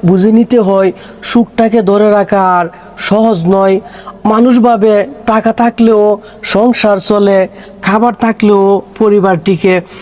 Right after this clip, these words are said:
কিন্তু সত্যিটা হলো ভাই, পরিবার টিকে থাকে মধুর ব্যবহার আর শান্তি দিয়ে। একজনের গর্জন, একজনের রাগ, একজনের অবহেলা সব কিছুকে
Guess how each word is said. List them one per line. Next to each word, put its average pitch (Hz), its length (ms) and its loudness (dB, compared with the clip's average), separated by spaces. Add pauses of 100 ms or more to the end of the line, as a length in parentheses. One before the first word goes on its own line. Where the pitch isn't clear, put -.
(440)
কিন্তু 247 580 2
সত্যিটা 240 680 -2
হলো 214 280 0
ভাই, 185 320 0 (320)
পরিবার 220 520 2 (340)
টিকে 233 260 0
থাকে 220 460 0 (100)
মধুর 214 340 0
ব্যবহার 202 640 0 (340)
আর 185 320 -2 (180)
শান্তি 226 480 0
দিয়ে। 208 380 2 (480)
একজনের 220 720 2 (380)
গর্জন, 196 640 0 (320)
একজনের 202 600 2
রাগ, 196 260 0 (380)
একজনের 202 480 0
অবহেলা 190 600 0 (260)
সব 233 240 -2 (120)
কিছুকে 220 540 0